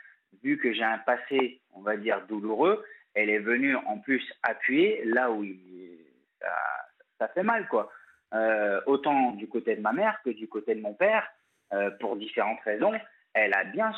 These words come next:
su appuyer sur les boutons pour, euh, globalement me démolir et, et, et, et me terroriser.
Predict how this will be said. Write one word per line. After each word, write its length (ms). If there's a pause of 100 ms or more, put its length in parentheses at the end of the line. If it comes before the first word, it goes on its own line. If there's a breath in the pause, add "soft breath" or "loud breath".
su 160
appuyer 380
sur 140
les 120
boutons 500
pour, 240
euh, 100
globalement 680
me 320
démolir 540 (180)
et, 120
et, 680
et, 300
et 120 (120)
me 160
terroriser. 680